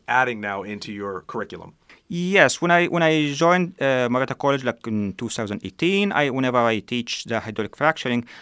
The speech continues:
Speaker 2: I teach them about all the historical techniques, and, uh, I give them, uh, examples of the new ideas and new techniques, and for sure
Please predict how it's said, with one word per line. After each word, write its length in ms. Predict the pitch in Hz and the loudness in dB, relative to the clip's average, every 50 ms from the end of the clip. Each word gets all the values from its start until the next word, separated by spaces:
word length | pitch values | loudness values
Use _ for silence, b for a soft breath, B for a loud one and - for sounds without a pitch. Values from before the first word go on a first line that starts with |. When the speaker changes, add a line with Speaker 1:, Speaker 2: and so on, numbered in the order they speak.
| B B - | B B -2
Speaker 2:
I 80 | 180 180 | 0 0
teach 240 | 185 - 196 185 | 0 -2 -6 -6
them 220 | - 135 139 131 127 | -2 -2 0 0 0
about 280 | 110 120 123 123 120 - | 2 2 2 2 0 -2
all 240 | - 143 151 160 165 | -2 0 0 0 0
the 80 | 160 135 | -2 -4
historical 500 | 117 139 - - - 135 123 - 123 110 | -4 -6 -10 -8 -6 -8 -6 -6 -8 -8
techniques, 580 | - - - - 180 190 170 143 - - - - | -10 -12 -8 -6 -4 -4 -4 -4 -4 -6 -6 -4
and, 160 | - 113 110 113 | -4 -4 -2 -2
uh, 120 | 104 - - | -2 -2 0
I 140 | 113 113 113 | 0 0 0
give 340 | 104 107 120 120 110 110 110 | -2 0 -2 -2 -2 -2 -2
them, 340 | 113 113 110 110 107 107 - - | -2 0 0 0 0 -2 -4 -6
uh, 180 | 110 104 101 - | -6 -6 -6 -6
examples 560 | - 95 101 98 113 104 104 104 104 107 101 | -8 -10 -6 -4 -2 0 0 0 -2 -4 -6
of 160 | 107 95 90 98 | -6 -6 -4 -4
the 140 | 101 95 | -4 -2
new 280 | 95 98 101 120 135 - - | -2 -2 -2 -2 -2 -2 -2
ideas 440 | 131 127 113 120 123 123 120 120 120 | -2 -2 -2 -4 -4 -2 -2 -2 -2
and 100 | 110 104 | -2 -2
new 120 | 107 110 | -2 -4
techniques, 720 | - - - - - 120 120 120 120 120 - - - B B B B B B - | -6 -8 -14 -8 -4 -2 0 0 0 -2 -4 -6 -6 B B B B B B -6
and 140 | 123 117 | -6 -6
for 100 | - - | -6 -8
sure 300 | 113 - - 143 135 127 | -10 -6 -2 -2 -2 0